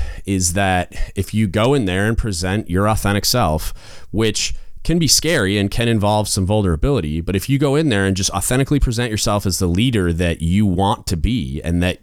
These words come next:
I mean, you presumably are in a lot of ways already,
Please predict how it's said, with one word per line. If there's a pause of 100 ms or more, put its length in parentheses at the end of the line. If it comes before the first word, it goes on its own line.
I
mean,
you
presumably
are
in
a
lot
of
ways
already,